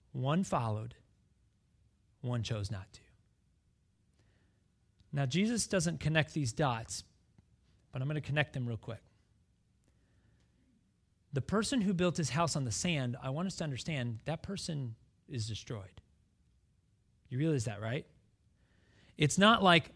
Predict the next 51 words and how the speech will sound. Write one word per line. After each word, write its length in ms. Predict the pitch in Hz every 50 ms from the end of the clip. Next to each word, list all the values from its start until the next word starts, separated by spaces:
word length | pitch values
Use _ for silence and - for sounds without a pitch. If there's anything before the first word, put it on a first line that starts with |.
| -
oh, 300 | 165 165 165 170 165 156
his 200 | 131 139 160 139
house 240 | - 156 170 165 -
fell 160 | - 160 147
down, 220 | 135 139 135 135 123
he 100 | 127 143
has 140 | 131 113
to 100 | - 147
rebuild 320 | 131 127 117 123 131 123 107
it. 100 | 92 - - - - - -
No, 220 | - 143 139 110 98 - - - -
that 160 | 151 151 -
person's 340 | - 190 190 - 190 170 131
destroyed. 540 | 131 143 127 - - 180 165 131 113 110 - -
I, 40 | 147
I 160 | 165 - 160
want 200 | 170 196 - -
you 80 | 202
to 40 | -
think 200 | - - 262 226
about 180 | 185 180 165 147
this 180 | 151 127 -
logically. 520 | 151 156 160 180 160 156 - - 110 101 - - - - - - - - - - - - _ -
Where 500 | 135 135 175 202 233 262 294 302 294 -
is 300 | - 214 208 185 160 151
that 260 | 190 185 - - -
person 540 | - 202 226 202 - - 226 220 214 202 - - - - - -
who 140 | - 165 175
built 320 | 147 127 180 185 202 196
their 140 | 175 175 156
house 400 | 123 - 175 180 190 196 - -
on 100 | 196 170
the 80 | 156 143
rock 360 | 143 180 180 160 147 135 - - -
and 240 | 185 185 214 233 240
the 40 | 220
person 340 | - 202 190 - 170 160
who 40 | 160
built 220 | 156 143 160 160 139
their 80 | 151
house 260 | 127 131 143 131 -
on 80 | 156 143
the 60 | 127
sand? 280 | 107 - 165 135 117 117
Where 200 | 151 190 214 185
are 160 | 190 190 180
they 100 | 151 139
when 160 | 127 135 135
the 60 | 127
storm 260 | 113 - - 143 135 110
hits? 380 | 101 104 - - - - -